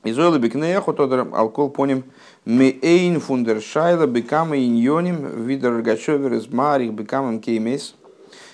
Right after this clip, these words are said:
Воздарикер адовар хоймер вегешем адовар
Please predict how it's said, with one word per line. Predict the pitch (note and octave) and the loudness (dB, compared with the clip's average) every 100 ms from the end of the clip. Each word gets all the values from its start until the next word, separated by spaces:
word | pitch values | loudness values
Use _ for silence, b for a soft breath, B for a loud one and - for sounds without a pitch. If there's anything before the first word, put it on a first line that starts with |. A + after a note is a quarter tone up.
| _ | _
Воздарикер | A#2 D3+ C3 A#2+ B2 F#3 G3 F3 | 4 6 6 4 2 2 2 4
адовар | C#3 A#2 A2 F3 F3 C#3+ | 4 4 2 2 4 2
хоймер | - E3+ E3+ E3 C#3 | 2 0 0 2 0
вегешем | A#2+ A#2 D#3+ D3+ B2+ | 0 -2 -2 -2 -2
адовар | A#2 A#2 D#3+ D#3+ D#3+ - | -2 0 2 4 4 0